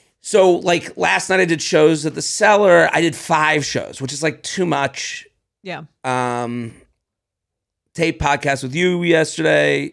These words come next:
Speaker 1: or no, two days ago.
Speaker 2: Yes.
Speaker 1: I taped my own podcast yesterday. Plus, I did Bachelor. So it's like, I, you know, I never shut the fuck up. And then I go do the shows,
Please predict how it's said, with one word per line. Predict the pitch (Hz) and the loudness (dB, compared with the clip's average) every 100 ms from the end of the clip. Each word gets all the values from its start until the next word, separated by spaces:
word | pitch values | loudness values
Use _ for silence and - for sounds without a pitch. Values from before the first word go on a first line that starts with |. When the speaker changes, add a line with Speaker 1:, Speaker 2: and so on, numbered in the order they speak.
| - | -2
Speaker 1:
or | 151 | 0
no, | 147 113 98 - | 0 -4 -10 -10
two | 151 | -4
days | 143 147 | -4 -4
ago. | 131 131 131 127 123 - _ _ | -6 -6 -4 -4 -6 -12 _ _
Speaker 2:
Yes. | 196 - - - | -20 -20 -20 -12
Speaker 1:
I | 120 | -6
taped | 131 | -4
my | 127 135 | -2 2
own | 175 | 2
podcast | 165 156 135 143 127 | 2 2 2 -2 0
yesterday. | 139 131 - 135 131 | -2 -2 -2 0 0
Plus, | 131 - 165 165 | -2 0 0 0
I | 151 | -2
did | 127 143 117 | -4 -6 -6
Bachelor. | 131 127 127 - 127 120 123 - _ _ _ _ _ | -4 -2 -2 -2 -2 -2 -4 -8 _ _ _ _ _
So | - | -2
it's | 156 | 0
like, | 156 - - | 0 -2 -2
I, | 160 - - | -4 -4 -4
you | 151 | 0
know, | |
I | 135 | 2
never | 143 147 | 2 -2
shut | 143 143 - | -2 -2 -2
the | |
fuck | 135 131 - | -2 -2 0
up. | 120 113 - - _ | -2 -2 -8 -20 _
And | 139 147 | -4 -2
then | |
I | 143 | 0
go | 139 147 147 | 2 2 2
do | 131 151 147 | 2 2 2
the | 139 | -2
shows, | - 139 131 131 131 120 | -2 0 0 -2 -2 -4